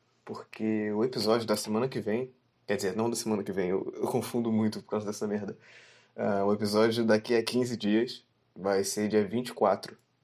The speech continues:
que é a partir das duas horas, segundo o Google, véspera de Natal. Então, o episódio da semana que, porra, o episódio da, daqui a quinze dias vai ser o especial de Natal. Então, fique ligado. Mas o episódio de hoje é...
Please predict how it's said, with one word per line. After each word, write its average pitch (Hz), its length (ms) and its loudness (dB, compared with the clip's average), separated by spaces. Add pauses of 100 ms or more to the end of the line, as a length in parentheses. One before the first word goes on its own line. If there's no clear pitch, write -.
que 101 120 -8
é 104 720 2
a 107 80 -8
partir - 240 -4
das 104 140 4
duas 120 280 8
horas, 104 220 8
segundo 110 320 2
o - 20 0
Google, 123 360 2 (520)
véspera 110 460 2
de 110 80 -2
Natal. 117 480 0 (640)
Então, 104 520 -2
o 107 40 2
episódio 104 400 -2
da 98 80 -4
semana 107 320 -2
que, 117 220 -12 (240)
porra, 117 340 2 (320)
o 123 60 -2
episódio 113 480 0
da, 98 420 2
daqui 101 200 -4
a 107 40 -2
quinze 113 280 -2
dias 98 260 0
vai 95 100 -2
ser 98 120 -6
o - 20 -2
especial 104 320 -4
de 101 80 -4
Natal. 98 380 -4 (280)
Então, 101 400 -4
fique 117 220 -2
ligado. 107 400 2 (580)
Mas 107 380 2
o 104 60 0
episódio 110 360 0
de 110 160 -2
hoje 120 480 0 (380)
é... 104 460 0